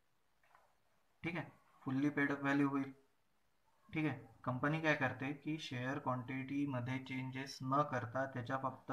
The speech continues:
काय करते, व्हॅल्यूमध्ये काय करते, changes करते. ठीक आहे, जे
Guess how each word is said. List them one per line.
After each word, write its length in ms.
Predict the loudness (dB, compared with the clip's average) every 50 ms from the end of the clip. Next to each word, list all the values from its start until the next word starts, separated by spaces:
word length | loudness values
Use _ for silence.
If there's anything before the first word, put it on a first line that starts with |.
| -4
काय 140 | -2 -4 -4
करते, 340 | -4 -6 -6 -6 -6 -6 -2
व्हॅल्यूमध्ये 540 | 0 0 0 0 0 0 -2 -2 -2 -4 -2
काय 160 | 0 0 0
करते, 360 | 2 0 -4 -6 -4 -6 -6 -6 -6 -10 _ _ _ _ _ _ _ _ _ _ _ _ _ _ _ _ _ _
changes 380 | -2 -2 2 2 2 0 0 2
करते. 280 | 2 2 2 2 -2 -6 -10 -14 -20 -20 -20 -20 -8 -4
ठीक 140 | -4 -2 -2
आहे, 420 | -4 -6 -8 -14 _ _ -10 -2
जे 300 | 2 2 4 2 2 -2